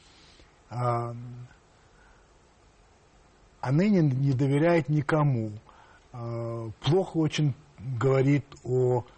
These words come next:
Бре-, а, Брежнев, забудьте, о Ельцине и о, м, э, Михаиле Сергеевиче Горбачёве. Что произошло-то?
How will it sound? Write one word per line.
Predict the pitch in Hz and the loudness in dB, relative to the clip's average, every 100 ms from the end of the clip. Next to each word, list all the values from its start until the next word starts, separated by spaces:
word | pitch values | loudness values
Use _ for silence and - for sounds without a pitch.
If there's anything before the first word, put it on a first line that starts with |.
| - - | -20 -10
Бре-, | 95 135 131 127 127 | -2 2 4 4 2
а, | 131 120 123 | 0 0 -4
Брежнев, | 98 104 120 107 110 - - | -6 -2 0 0 -6 -8 -6
забудьте, | 117 104 104 - 107 | -4 -4 -6 -6 -8
о | 107 123 | -2 -2
Ельцине | 113 156 160 - 135 117 | 2 2 0 0 -2 -2
и | 117 120 120 | -4 -4 -2
о, | 120 117 107 113 | -2 -4 -8 -16
м, | 104 107 113 113 113 113 - - - - - - | -18 -16 -16 -16 -16 -16 -18 -20 -20 -20 -20 -14
э, | 110 | -4
Михаиле | 123 135 | 0 0
Сергеевиче | - 117 120 113 | 0 -2 -2 -4
Горбачёве. | 110 123 131 131 - 113 107 101 110 - - - - - _ - | -2 0 0 0 0 -2 -2 -10 -16 -20 -20 -20 -20 -20 _ -8
Что | - - | -4 -4
произошло-то? | 240 180 139 170 - 139 95 | 0 0 2 0 0 -4 -4